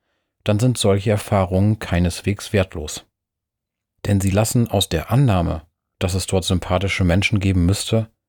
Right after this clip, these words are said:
eine erlebte Wirklichkeit werden, so dass ich danach über jeden Zweifel erhaben sein kann. Drittens.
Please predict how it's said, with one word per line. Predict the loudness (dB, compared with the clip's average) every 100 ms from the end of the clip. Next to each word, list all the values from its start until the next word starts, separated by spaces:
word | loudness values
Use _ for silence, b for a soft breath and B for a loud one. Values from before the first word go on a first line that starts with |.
| _ _ -2
eine | 2 4
erlebte | 4 2 0 0 0
Wirklichkeit | 0 0 -4 -2 -4 -2
werden, | -8 -8 -10 _ _ _ _ _ _ _ _ -4
so | -2
dass | -2 -2
ich | -6
danach | -2 2 2 2 -2 _ _ -4
über | 0
jeden | 0 2 2 0
Zweifel | 0 0 0 0
erhaben | -2 0 0 0
sein | -2 -4 -6
kann. | -8 -12 -12 _ _ _ _ _ _ _ _ _ _ _ _ _ _ _ _ _ -4
Drittens. | -4 -4 -6 -6 -12